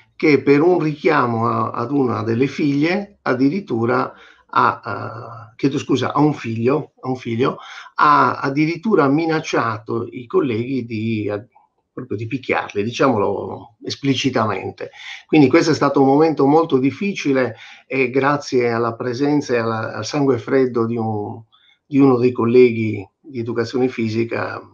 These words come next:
la questione si è risolta bene, ma ripeto, sarebbe potuta finire molto peggio. Il secondo episodio mi riguarda personalmente, è un'aggressione verbale che abbiamo subito sia io sia i collaboratori, i colleghi che c'erano in quel momento,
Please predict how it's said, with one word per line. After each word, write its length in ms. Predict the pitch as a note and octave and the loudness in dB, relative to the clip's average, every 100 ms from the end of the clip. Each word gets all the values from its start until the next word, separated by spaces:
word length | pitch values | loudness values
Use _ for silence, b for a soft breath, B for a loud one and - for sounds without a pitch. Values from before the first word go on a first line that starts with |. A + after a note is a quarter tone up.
| - _ | -20 _
la 160 | A#2+ | -8
questione 340 | A2+ C3 C#3+ C3 | -4 0 2 2
si 140 | - | 4
è 20 | |
risolta 440 | B2 B2 C3 A#2 A#2+ | 4 4 4 2 2
bene, 280 | A#2+ G#2+ A2+ | 2 2 2
ma 240 | C#3 C3 B B B B | 2 2 B B B B
ripeto, 440 | C#3 C3+ B2+ A2 - | 0 2 2 2 -4
sarebbe 360 | C3 A#2+ A#2 | -4 -2 -2
potuta 340 | A#2 B2+ C3 A#2+ | -4 -8 -6 -4
finire 320 | D3 C3+ A#2+ | 2 2 4
molto 320 | A2+ A2+ A#2 | 0 0 -4
peggio. 420 | A2+ G2+ G#2+ G2 B B B B | -4 -6 -8 -10 B B B B
Il 80 | C#3 | -2
secondo 380 | E3 D#3 F3+ F#3+ | 0 4 6 6
episodio 800 | F#3+ G3 F3 F#3+ D3+ C3 B2 - | 4 4 6 8 8 6 2 -2
mi 300 | B2 A#2+ C#3 | -6 -2 0
riguarda 440 | C3+ C#3 C#3 C3+ | 2 2 2 0
personalmente, 580 | C3 A#2+ D3+ C#3 E3 D3+ | -2 -4 0 2 4 2
è 40 | A#2 | 0
un'aggressione 580 | B2 B2+ B2+ D#3 C#3 | 0 0 0 0 0
verbale 560 | C3+ D#3+ C#3 A#2+ D#3+ C#3 | 2 0 0 2 2 0
che 100 | C3 | -2
abbiamo 380 | A2+ B2 B2 B2+ | -2 -2 0 -2
subito 520 | - C#3 C#3+ C3 G#2+ | -4 -2 0 -2 -6
sia 260 | - A#2+ A2+ | -6 -4 0
io 200 | C3+ A#2+ | 2 2
sia 220 | C3 A#2 | 0 -2
i 40 | |
collaboratori, 1040 | A2+ A2+ A2+ A2+ A2 G#2+ A#2 B2+ A#2+ A#2 A#2 | 0 -2 0 -2 -4 -2 4 4 4 0 0
i 40 | |
colleghi 440 | A2+ A2+ A#2+ A2+ | -4 -4 -2 -2
che 60 | A2 | -4
c'erano 320 | G2+ B2+ A#2 | -4 -4 -2
in 60 | A2+ | -2
quel 160 | D3 | -2
momento, 580 | D3 F#3 A2 A2+ A2+ F#3 | 0 0 0 -2 -2 -4